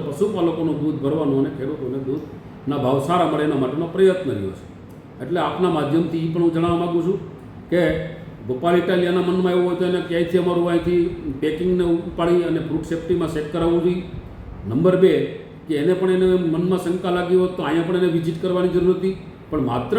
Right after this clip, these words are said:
ને માત્ર કોઈ એક, એક વ્યક્તિના કે કોઈ અન્ય, અન્ય વ્યક્તિના ઈશારે જો એવું કહેવા માગતો હોય કે સાવધ દૂધ સંઘની અંદરથી જે દૂધ આવે છે અને એમાં કેમિકલયુક્ત દૂધ થાય છે અને લોકો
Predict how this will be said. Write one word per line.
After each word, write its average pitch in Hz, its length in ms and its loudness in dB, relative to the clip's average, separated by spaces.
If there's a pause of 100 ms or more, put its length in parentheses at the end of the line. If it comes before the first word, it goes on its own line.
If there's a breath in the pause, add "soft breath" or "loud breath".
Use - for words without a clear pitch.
ને 226 160 2
માત્ર 185 260 2 (160)
કોઈ 185 300 6
એક, 185 80 -2 (180)
એક 175 160 -4
વ્યક્તિના 165 460 -2
કે 165 160 -4
કોઈ 165 160 0
અન્ય, 170 160 0 (180)
અન્ય 165 240 2
વ્યક્તિના 160 400 0
ઈશારે 139 340 2 (640)
જો 156 60 0 (120)
એવું 175 200 4
કહેવા 160 300 0
માગતો 151 380 -2
હોય 117 160 0 (340)
કે 139 60 -4 (100)
સાવધ 156 320 0
દૂધ 143 320 -2
સંઘની 151 380 2
અંદરથી 143 440 0 (440)
જે 131 160 0
દૂધ 147 240 2
આવે 143 180 2
છે 147 120 0
અને 135 140 2
એમાં 135 160 0
કેમિકલયુક્ત 139 680 0 (100)
દૂધ 135 220 -2
થાય 135 180 0
છે 139 80 0
અને 131 180 2
લોકો 131 240 0